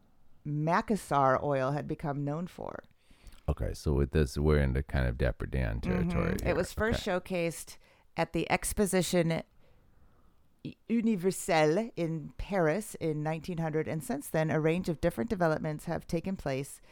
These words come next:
Speaker 1: to change the consistency and ingredients to help reduce the heavy feel common with earlier oil-based conditioners. In the modern age, there are several types of conditioners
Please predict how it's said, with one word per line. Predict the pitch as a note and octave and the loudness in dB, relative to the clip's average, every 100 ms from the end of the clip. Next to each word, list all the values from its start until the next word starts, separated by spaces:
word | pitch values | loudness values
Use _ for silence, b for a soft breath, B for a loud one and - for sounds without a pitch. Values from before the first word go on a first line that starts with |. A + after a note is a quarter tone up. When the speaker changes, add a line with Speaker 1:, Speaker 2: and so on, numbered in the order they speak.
| b b b b b - | b b b b b -14
Speaker 1:
to | |
change | - - E3+ D#3+ | -12 -6 -4 -4
the | E3+ | -4
consistency | - G3 - F#4+ A3+ F#3 F3+ E3+ | -4 -4 -4 -6 -4 -4 -2 -2
and | E3 | -2
ingredients | E3+ D#3+ E3 D#3 D3 - | -2 -2 0 0 -2 -2
to | D#3 | 0
help | D#3 - | 0 0
reduce | E3 D3 D#3+ - | -2 2 0 2
the | D3 | 2
heavy | D#3 D#3 F3 | 2 2 0
feel | - D#3 C#3+ | 2 4 4
common | C#3 - D#3+ D#3 D3 | 2 2 4 4 4
with | C#3+ - | 2 2
earlier | E3+ D#3+ D#3 D3+ - | 4 4 6 4 2
oil-based | D3+ C#3+ C3+ C3+ C#3 - | 0 -2 -2 -4 -6 -8
conditioners. | D#3 C#3+ - - - - | -8 -8 -10 -12 -10 -8
In | D#3 | -4
the | |
modern | D3+ E3 G3+ | -2 -2 -2
age, | E3 D3 C#3+ | -4 -6 -4
there | D3 | -4
are | C#3 | -4
several | - E3 G3 | -4 -4 -4
types | F3 D#3 | -4 -6
of | D#3 | -4
conditioners | E3 D3 - C#3+ C#3+ | -2 -2 -2 -4 -4